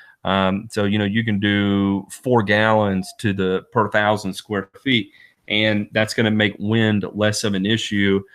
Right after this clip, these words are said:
at low pressure versus, you know, trying to run, you know, um, a gallon per thousand square feet or even a half gallon per thousand square feet. So save your money, save aggressively, and get a skid.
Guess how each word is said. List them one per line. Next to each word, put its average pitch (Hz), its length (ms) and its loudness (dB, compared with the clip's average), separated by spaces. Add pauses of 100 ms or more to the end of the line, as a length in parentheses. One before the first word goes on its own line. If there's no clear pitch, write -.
(720)
at - 160 -4
low 107 140 2
pressure 107 680 0
versus, 98 720 0
you 104 140 -4
know, 92 320 -4 (100)
trying 104 180 2
to 95 60 0
run, 92 320 2 (260)
you 95 240 -4
know, 90 360 -2
um, 87 440 -6 (100)
a 104 60 0
gallon 101 480 2
per 98 200 2
thousand 90 420 0
square 90 300 -6 (240)
feet 87 220 -4
or 85 120 -2
even 92 220 0
a 90 100 -4
half 98 300 0
gallon 82 300 0
per 104 180 -8
thousand - 380 -6
square - 360 -10
feet. 57 200 -12
So 101 420 4 (1500)
save 143 360 2
your 139 80 2
money, 131 440 4
save 127 320 0
aggressively, 107 680 2
and 95 100 -4
get 101 80 -2
a 92 60 -6
skid. - 420 -10